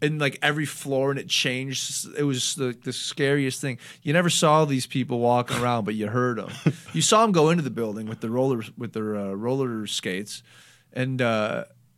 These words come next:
Speaker 2: And then you just hear 'em tearing
Speaker 1: then you
Speaker 2: them
Speaker 1: just
Speaker 2: up.
Speaker 1: hear 'em, and just, like, clanging around the building and just terrifying the shit out of you.
Speaker 2: I love that. I love old wooden tracks.
Speaker 1: Yeah, I never, I sh-, I, like,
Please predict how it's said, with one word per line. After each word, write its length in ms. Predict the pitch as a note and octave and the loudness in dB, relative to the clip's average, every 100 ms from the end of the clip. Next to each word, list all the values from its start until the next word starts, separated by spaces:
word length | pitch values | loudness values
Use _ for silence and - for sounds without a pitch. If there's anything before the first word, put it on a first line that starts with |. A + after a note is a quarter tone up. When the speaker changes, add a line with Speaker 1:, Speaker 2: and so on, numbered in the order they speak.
| _ _ | _ _
Speaker 2:
And 120 | G#2+ | 2
then 120 | G#2 | 4
you 80 | G#2 | 6
just 180 | F#2+ F2+ | 4 0
hear 180 | G2+ G2 | 0 2
'em 100 | F#2 | 0
tearing 220 | - G2 | 2 2
Speaker 1:
then 100 | F#2 | 4
you 80 | F#2+ | 6
Speaker 2:
them 80 | F#2 | 6
Speaker 1:
just 80 | F2+ | 4
Speaker 2:
up. 60 | A2 | 4
Speaker 1:
hear 280 | D3+ C#3+ C3 | 4 4 2
'em, 240 | G#2+ G#2+ _ _ _ | -2 -10 _ _ _
and 200 | C#3 B2 | -10 -8
just, 160 | B2+ A#2+ | -4 -4
like, 180 | A2 _ | -4 _
clanging 440 | - D3 C#3+ C#3 | 0 2 2 0
around 300 | C3 B2+ B2 | -2 0 0
the 120 | A#2+ A2 | 0 -2
building 500 | A2 A#2 B2 B2+ A#2 | 0 0 0 -2 -2
and 140 | G2+ | -4
just 360 | G2+ - - - | -6 -6 -8 -10
terrifying 640 | - A#2+ A#2 A2 A#2+ A#2 | -4 -2 -2 -2 -4 -4
the 60 | G2+ | -6
shit 260 | - - A2 | -6 -4 0
out 200 | G#2+ A2+ | 0 0
of 60 | |
you. 240 | A2+ A2 A#2+ _ _ F2 | -2 -4 -6 _ _ -8
Speaker 2:
I 40 | |
love 180 | E2+ E2 | -6 -6
that. 140 | F2 - - | -8 -10 -6
I 60 | |
love 280 | E2+ F#2 F2 - | -2 -2 -2 -4
old 300 | F#2+ F#2 F2+ | 0 0 0
wooden 380 | F2 E2+ F2 | 0 0 -2
tracks. 560 | D#2+ - D2 E2 - - _ _ _ _ - | -2 -2 -4 -4 -12 -18 _ _ _ _ -6
Speaker 1:
Yeah, 240 | B2 D3 | 0 0
I 60 | B2 | 0
never, 340 | A2 C#3 D3 | -2 -4 -4
I 100 | B2 | -4
sh-, 180 | C3 - | -6 -6
I, 240 | E2 - B2+ | -8 -8 -6
like, 320 | C3 A#2+ | -4 -4